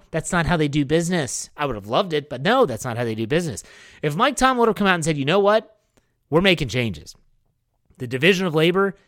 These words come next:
I'll tell you what the division of labor is." All of a sudden, now you're, okay, let's talk specifics. Joey Porter Junior, he's the guy. It's time to take the training wheels off Joey Porter Junior. We took, we spent a second round pick, thirty-second pick overall.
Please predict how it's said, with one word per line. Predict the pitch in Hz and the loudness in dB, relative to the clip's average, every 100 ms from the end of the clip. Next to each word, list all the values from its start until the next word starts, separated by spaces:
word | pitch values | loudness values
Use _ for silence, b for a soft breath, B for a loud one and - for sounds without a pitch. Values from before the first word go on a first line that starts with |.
| _ - | _ 0
I'll | 175 | 2
tell | - 180 | 4 4
you | 135 | 2
what | 123 | 0
the | |
division | 117 127 120 113 | 0 0 0 -2
of | 101 | -2
labor | 127 117 87 | -2 -2 -6
is." | 78 - - _ _ _ _ | -12 -18 -18 _ _ _ _
All | 147 180 | -2 -2
of | |
a | 147 | 0
sudden, | 190 151 | 0 2
now | 151 208 | 2 2
you're, | 185 143 117 | 2 -2 -2
okay, | 135 156 120 | 0 0 0
let's | 139 202 - | 0 -2 -2
talk | 202 190 | -2 -2
specifics. | - - 117 - 156 113 87 - - - - - _ _ _ | -6 -10 -8 0 0 0 -10 -12 -14 -16 -20 -20 _ _ _
Joey | - 185 214 | 2 4 4
Porter | 196 220 214 | 2 0 0
Junior, | 180 240 247 254 247 _ _ _ _ | -2 0 0 -2 -4 _ _ _ _
he's | 143 208 170 | 0 0 0
the | 123 | 0
guy. | 123 95 71 - _ _ _ _ _ _ _ - | 0 0 -6 -20 _ _ _ _ _ _ _ 0
It's | 151 - | 0 0
time | - 220 262 | 2 4 4
to | 196 | 4
take | 214 170 | 2 2
the | |
training | - 175 160 156 | 0 2 2 2
wheels | 151 143 | 2 2
off | 143 135 | 0 0
Joey | 143 139 | 2 0
Porter | 131 139 123 | 0 -4 -4
Junior. | 117 135 131 | -2 -2 -2
We | 120 | -4
took, | - 147 | -4 -4
we | 127 | -4
spent | - 156 135 | -4 -2 -2
a | 110 - _ | -2 -8 _
second | - - 196 226 180 | -12 0 0 2 0
round | 185 170 | 0 0
pick, | 135 120 | -2 -4
thirty-second | - 185 214 196 190 180 | -4 -2 0 2 2 2
pick | 185 170 | 2 4
overall. | 160 131 120 110 | 4 4 2 0